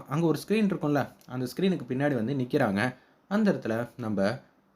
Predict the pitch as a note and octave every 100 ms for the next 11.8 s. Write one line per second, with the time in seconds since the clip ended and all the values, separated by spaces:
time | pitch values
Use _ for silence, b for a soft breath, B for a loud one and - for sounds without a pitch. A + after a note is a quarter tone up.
0 | _ _ _ _ _ F#3 G3 G3 F#3 G3
1 | F#3+ F#3+ F#3+ F3+ F3 F3 E3+ E3+ E3 D#3+
2 | D3+ C#3 - G3 F3 F3+ F3 F3 E3 D#3
3 | D#3 C#3 C3+ C3+ - A2+ F3 F#3 D3 A#2+
4 | A2+ B2 - A#2 A2 G#2+ A#2 - A#2 E3
5 | F3 C#3 C3 A#2+ B2 - b - C3 G#3
6 | G3 D3 B2 C3+ D#3+ C#3 B2 A#2 A2+ A#2
7 | - b b _ _ _ C3 C3+ C3+ F3
8 | G#3+ F#3 F#3 E3 D#3+ G3 E3+ D#3 C3 B2
9 | A2+ A2 G#2+ B2+ F3 G3+ G3 D3+ C3 A#2+
10 | B2 - A2+ E3 G#3+ G3+ E3 C3+ B2 D3+
11 | E3+ D3 C3 C3 B2+ A2+ A2+